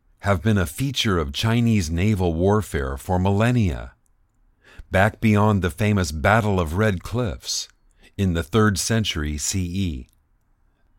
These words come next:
This was the tactic Zheng employed, but to carry it out he relied on deception.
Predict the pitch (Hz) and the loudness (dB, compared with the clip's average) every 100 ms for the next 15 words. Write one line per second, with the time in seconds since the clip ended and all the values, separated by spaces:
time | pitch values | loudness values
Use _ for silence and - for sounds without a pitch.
0 | _ 92 82 143 - 95 90 - 73 104 | _ -6 0 2 2 0 -2 -2 -6 -2
1 | 104 - 82 - 104 104 98 76 - 87 | -4 -4 -8 -4 -2 0 0 -4 -6 -6
2 | 80 67 60 64 _ _ _ _ _ - | -4 -6 -10 -18 _ _ _ _ _ -20
3 | - 87 - 98 - 127 135 117 98 123 | -4 -4 -2 -6 -2 2 4 2 2 2
4 | 95 69 - 95 95 107 123 117 95 90 | 2 -2 -2 0 2 4 4 2 0 0
5 | 95 - 120 - - 73 58 | -2 -2 -2 -6 -6 -8 -10